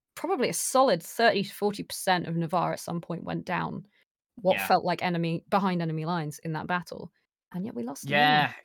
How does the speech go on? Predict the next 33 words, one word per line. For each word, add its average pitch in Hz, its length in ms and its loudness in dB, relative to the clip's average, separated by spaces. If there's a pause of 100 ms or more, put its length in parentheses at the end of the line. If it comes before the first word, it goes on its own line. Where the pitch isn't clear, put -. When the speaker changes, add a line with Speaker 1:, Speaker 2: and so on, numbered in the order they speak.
Speaker 3:
was - 0 -
Speaker 2:
uh, 123 440 2
Speaker 3:
very 123 280 -2
Speaker 2:
Lindir - 20 -4
was 120 160 -4
Speaker 3:
slow 107 120 -8
Speaker 2:
down. 117 400 2
Speaker 3:
battle, 113 200 -10
Speaker 2:
We 113 160 -8
were 113 80 -8
having 113 420 -4
Speaker 3:
surprisingly. - 20 -12
Speaker 2:
to, 110 520 -6 (300)
having 110 300 -14
to 113 100 -12
try 110 380 -4
and, 101 160 -10
like, 95 220 -10 (340)
yeah, 95 160 -16 (180)
re-, 110 200 -12
basically 110 380 -8
regroup 107 600 -10
so - 120 -10
that 98 80 -12
we 95 60 -12
could - 160 -20
push - 200 -16
back 104 260 -6
and 95 80 -16
get 101 140 -10
you 90 140 -12
up, 107 220 -8
and 101 180 -16